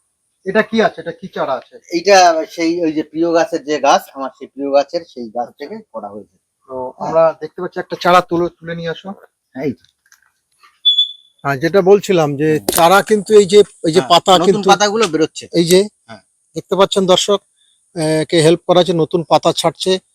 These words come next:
Speaker 2: হুম।
Speaker 1: এই যে নতুন পাতা ছেড়েছে, সাধারণ। হ্যাঁ, তো এই চারাগুলো আপনারা এখানে পেয়ে যাবেন, তাই তো?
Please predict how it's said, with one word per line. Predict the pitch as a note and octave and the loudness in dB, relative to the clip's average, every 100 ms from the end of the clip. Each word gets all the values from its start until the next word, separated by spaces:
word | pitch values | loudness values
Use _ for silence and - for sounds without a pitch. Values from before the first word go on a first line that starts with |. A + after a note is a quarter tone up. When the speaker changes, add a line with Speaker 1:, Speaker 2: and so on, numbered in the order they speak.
| - | -20
Speaker 2:
হুম। | A2 E3 | -12 -6
Speaker 1:
এই | C#3+ | 2
যে | F#3+ | 4
নতুন | F3+ E3 F3+ | 4 2 -2
পাতা | E3 G3+ F3 | 0 0 -2
ছেড়েছে, | - E3 E3+ - F#3 - _ _ _ - | -2 -2 -4 -4 -6 -8 _ _ _ -4
সাধারণ। | E3+ E3+ F#3 F#3 G3 - - _ _ _ - | 2 4 6 6 2 -4 -20 _ _ _ -8
হ্যাঁ, | G3+ E3 B2 | -6 -6 -6
তো | D#3 D3+ | -6 -2
এই | E3+ F#3+ | 0 0
চারাগুলো | - F#3 F#3 F#3+ G#3 | 2 2 2 2 2
আপনারা | F3+ F#3+ F#3 G3 | 2 0 -2 -2
এখানে | E3+ F3+ A3+ G#3 | -2 -4 -6 -2
পেয়ে | G#3 G3 | 2 2
যাবেন, | E3+ B2 A2 | 2 -2 -6
তাই | G#3 | -4
তো? | G#3 C#3 | -2 -6